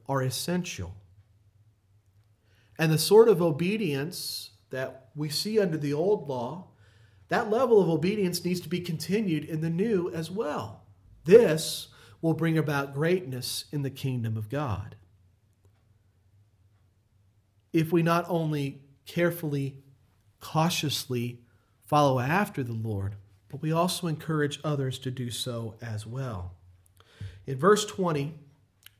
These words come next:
Jesus sets the tone for the rest of the discourse. He says, "For I say to you that unless your righteousness exceeds the righteousness of the scribes and Pharisees,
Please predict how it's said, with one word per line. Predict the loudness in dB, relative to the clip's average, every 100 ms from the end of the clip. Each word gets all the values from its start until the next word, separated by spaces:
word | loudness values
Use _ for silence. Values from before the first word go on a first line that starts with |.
| -20
Jesus | -6 -4 -2 -2 -2 -4 -6 -8 -12 _ _
sets | -10 -6 -6 -6
the | -12
tone | -8 -6 -6 -8 -12 -16 _ _ _
for | -12
the | -10
rest | -4 -2 -2 -6 -12 -16 _ _ -20 _ -14
of | -10
the | -6
discourse. | -6 -6 -10 -12 -12 -14 -16 -18 _ _ _ -20
He | -12
says, | -2 0 0
"For | -2 0
I | 0
say | 2 4 4
to | 4
you | 2 2 0
that | -2
unless | -4 -2 -2 -2
your | -2
righteousness | 0 0 0 -4 -6 -4 -4 -4
exceeds | -4 0 0 0 -4
the | -6
righteousness | -2 -2 -2 -8 -8 -8 -8
of | -8
the |
scribes | -8 -4 -2 -2 -4
and | -6
Pharisees, | 0 0 0 -2 -6 -8 -14